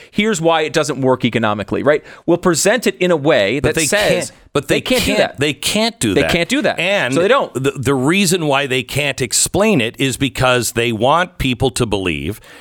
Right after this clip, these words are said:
Speaker 2: that it is extremists who are against this.
Speaker 1: Yep.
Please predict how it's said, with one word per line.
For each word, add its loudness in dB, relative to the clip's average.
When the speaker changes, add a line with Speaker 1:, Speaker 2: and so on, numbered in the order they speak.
Speaker 2:
that -2
it 0
is 0
extremists 0
who 4
are 4
against -2
this. 2
Speaker 1:
Yep. -10